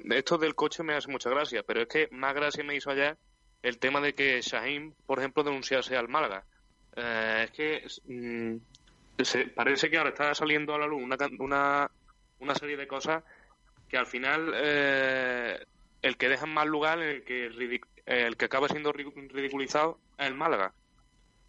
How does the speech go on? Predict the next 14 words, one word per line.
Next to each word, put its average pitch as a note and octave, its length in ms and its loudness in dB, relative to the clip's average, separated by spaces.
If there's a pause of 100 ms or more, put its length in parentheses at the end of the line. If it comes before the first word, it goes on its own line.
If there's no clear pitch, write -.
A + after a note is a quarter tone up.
(160)
Y A#2 320 4
está A2+ 260 0
haciéndolo C#3+ 520 0
a C#3 80 0
costa C#3+ 300 2
de, C#3 800 2
de A#2+ 240 -2
los A#2+ 140 2
despilfarros B2+ 640 0
de C#3 100 0
un C#3 160 -6
tío D3+ 420 2 (340)
que A2+ 160 2
ya, C3 300 2